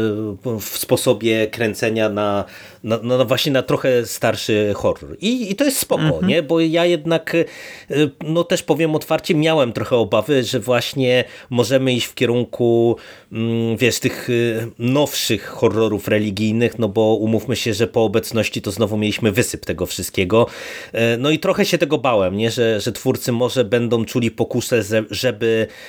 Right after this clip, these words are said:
Speaker 1: e, iść właśnie w takim kierunku. Na szczęście obrali inną drogę.
Speaker 2: Mhm. I po tym otwarciu, tym mrugnięciu oka, e, do widza,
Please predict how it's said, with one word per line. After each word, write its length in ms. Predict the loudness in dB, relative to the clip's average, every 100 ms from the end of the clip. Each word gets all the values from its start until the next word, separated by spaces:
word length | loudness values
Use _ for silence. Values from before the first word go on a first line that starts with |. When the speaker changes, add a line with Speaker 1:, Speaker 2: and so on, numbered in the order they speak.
| -10
Speaker 1:
e, 220 | -2 0 0
iść 220 | -2 -2
właśnie 320 | -2 -2 -4
w 80 | -4
takim 300 | -2 -2 -4
kierunku. 380 | -2 -2 -2 0
Na 140 | 0
szczęście 640 | -2 -2 -2 -2 -2 -2 -2
obrali 540 | -2 0 0 0 -4
inną 260 | -2 -2 -2
drogę. 320 | -4 -8 -10 -18 _ _ _ _ _ _ _ _
Speaker 2:
Mhm. 440 | -2 -2 0 -2 -4
I 100 | -6
po 140 | 0 2
tym 200 | 2 0
otwarciu, 720 | 0 0 0 0 0 2 2 -2 -2
tym 200 | 0 2
mrugnięciu 960 | 2 2 2 2 -4 -2 0 0 -2 0
oka, 560 | 0 2 2 4 2 -2 -4 -2 -2
e, 40 |
do 180 | -2 -2
widza, 460 | -2 -4 0 2